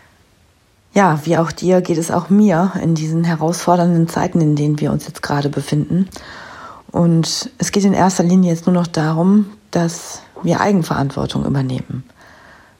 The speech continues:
Eigenverantwortung bedeutet in diesem Fall auch gleichzeitig Fremdverantwortung zu übernehmen für unsere Mitmenschen. Sei es für die Ärzte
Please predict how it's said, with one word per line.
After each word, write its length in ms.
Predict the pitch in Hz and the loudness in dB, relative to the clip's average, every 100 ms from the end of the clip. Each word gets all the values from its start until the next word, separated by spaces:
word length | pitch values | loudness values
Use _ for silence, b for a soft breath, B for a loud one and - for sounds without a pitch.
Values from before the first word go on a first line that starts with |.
| _ - | _ -4
Eigenverantwortung 840 | 131 131 196 - - 185 180 185 | 0 2 2 0 0 0 0 2
bedeutet 340 | 175 170 180 170 | 2 2 2 2
in 60 | |
diesem 280 | 170 185 185 | 2 2 2
Fall 240 | 180 175 160 | 2 2 2
auch 140 | 165 | 0
gleichzeitig 580 | 165 170 - 165 165 - | 0 -2 -2 -4 -4 -6
Fremdverantwortung 1000 | - 185 185 - 156 147 - 147 147 147 | 0 0 0 -2 0 -2 -2 -2 -2 -4
zu 120 | - | -4
übernehmen 580 | 151 147 143 143 160 185 B B B B B | -2 0 0 0 -2 -4 B B B B B
für 220 | - 196 | -2 2
unsere 260 | 202 185 | 4 4
Mitmenschen. 720 | 185 190 - 135 131 - 135 131 _ _ _ _ _ _ b b b b | 4 2 0 0 0 -2 -4 -6 _ _ _ _ _ _ b b b b
Sei 120 | - | -2
es 100 | 170 | -2
für 140 | - 156 | -2 -2
die 100 | 156 | 0
Ärzte 720 | 160 190 - 175 175 170 175 | 2 2 0 2 2 2 -2